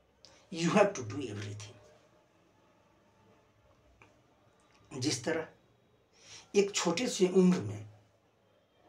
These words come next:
या तो संतोष यादव की बात करें या तो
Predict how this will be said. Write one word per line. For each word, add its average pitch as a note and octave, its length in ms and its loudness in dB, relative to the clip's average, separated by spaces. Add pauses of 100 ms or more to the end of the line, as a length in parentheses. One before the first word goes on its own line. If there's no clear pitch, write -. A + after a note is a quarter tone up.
(1040)
या A#2+ 200 0
तो - 120 -6
संतोष B2 520 -6
यादव A2 280 -4
की D3+ 120 -8
बात D#3 220 -2
करें F3 360 -10 (1400)
या C#3 180 4
तो - 380 -6